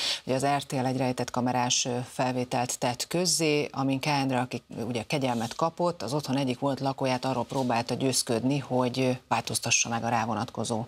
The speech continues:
vallomását. Egyébként a rendőrség vizsgálja már a felvételt, és egy nyomozás is elindult itt a délután folyamán.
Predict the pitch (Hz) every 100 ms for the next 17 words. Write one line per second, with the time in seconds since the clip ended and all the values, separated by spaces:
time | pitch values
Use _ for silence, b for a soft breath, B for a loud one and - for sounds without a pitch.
0 | - 123 101 98 90 123 117 123 123 147
1 | 143 135 147 143 127 - 120 117 147 175
2 | 170 165 151 143 135 131 131 131 123 -
3 | B B - 139 127 127 123 123 120 123
4 | 120 127 127 127 120 - 123 - 120 120
5 | 120 113 - 113 117 123